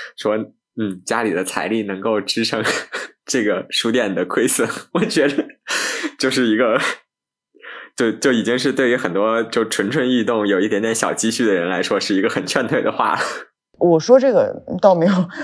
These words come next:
Speaker 2: 倒没有凡尔赛的意思，其实还是一种，就是我，我认为你要做一个，要选择做一件事情或者做一个行业，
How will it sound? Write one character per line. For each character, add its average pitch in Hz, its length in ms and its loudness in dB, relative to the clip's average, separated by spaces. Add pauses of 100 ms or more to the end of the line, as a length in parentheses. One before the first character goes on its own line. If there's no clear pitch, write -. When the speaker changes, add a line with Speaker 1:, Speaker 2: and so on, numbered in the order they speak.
(260)
Speaker 2:
倒 190 120 4
没 165 120 4
有 175 80 6
凡 147 160 0
尔 147 100 2
赛 151 220 4
的 131 100 6
意 135 140 0
思， 143 260 -10
其 151 180 -10
实 180 220 0
还 160 200 -2
是 180 180 -4
一 180 100 0
种， 131 260 -2
就 151 140 -4
是 151 300 -6
我， 135 320 2
我 147 160 4
认 170 160 2
为 151 340 0
你 143 200 0
要 151 180 2
做 170 240 0
一 139 100 -2
个， - 140 -10 (100)
要 151 180 0
选 131 240 -6
择 135 120 -4
做 170 180 0
一 160 80 0
件 170 160 -2
事 180 160 -6
情 - 160 -10
或 160 200 -4
者 156 60 -2
做 165 200 0
一 147 80 -2
个 170 100 0
行 143 260 -8
业， 165 300 -2